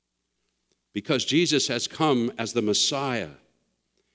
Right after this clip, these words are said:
and that first new day has come and we can look back upon it, then we can be assured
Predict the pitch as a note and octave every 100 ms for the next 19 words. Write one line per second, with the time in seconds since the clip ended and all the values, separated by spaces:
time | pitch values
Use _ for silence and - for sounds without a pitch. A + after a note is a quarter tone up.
0 | _ _ G2+ A#2 A2 - F3 E3+ - C3
1 | C3+ C3 B2 A#2+ A2 - D#3 C#3+ A#2 A2
2 | A#2+ A#2 B2+ - C3+ D3 A2+ G#2 F2+ -
3 | - _ _ _ _ A2 F3+ E3+ E3+ D#3+
4 | F3 D3+ D3+ D#3 C3 - - G3 F3+ B2
5 | F2 D2+